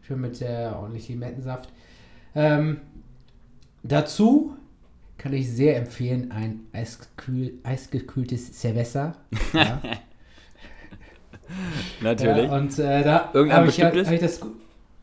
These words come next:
Speaker 1: ja, am, am liebsten hab ich dann so ein Sol getrunken, muss ich
Speaker 2: Ah.
Speaker 1: sagen, aus der Flasche.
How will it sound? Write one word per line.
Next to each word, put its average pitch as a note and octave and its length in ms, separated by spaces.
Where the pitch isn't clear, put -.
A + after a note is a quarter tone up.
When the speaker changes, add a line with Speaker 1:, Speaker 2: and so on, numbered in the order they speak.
Speaker 1:
ja, G#3+ 440
am, G3 80
am G3 180
liebsten A3 320
hab F#3+ 80
ich F#3+ 80
dann F#3 280
so E3 140
ein E3+ 80
Sol G#3 320
getrunken, A#2+ 400
muss A#2+ 160
ich A#2+ 60
Speaker 2:
Ah. A#2+ 80
Speaker 1:
sagen, C3+ 320
aus D3+ 120
der D3 100
Flasche. D#3 380